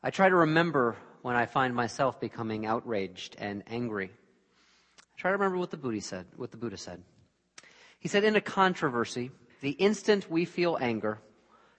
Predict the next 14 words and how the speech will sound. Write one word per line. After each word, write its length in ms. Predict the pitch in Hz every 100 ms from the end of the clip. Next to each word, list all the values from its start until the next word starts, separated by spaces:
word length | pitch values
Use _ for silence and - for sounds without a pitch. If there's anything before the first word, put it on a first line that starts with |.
| _ _
we 140 | 139
have 100 | 143
already 460 | 139 151 165 180 170
ceased 580 | 160 - 165 160 - -
striving 500 | - 143 135 139 139
for 140 | -
the 100 | 123
truth 520 | 117 - 127 98 - - _ _ _ _ _ _ _ _ _
and 160 | 120 123
have 140 | 110
begun 340 | 127 139 135 139
only 460 | 147 151 160 160
to 160 | 151 147
strive 720 | - - 135 127 123 123 120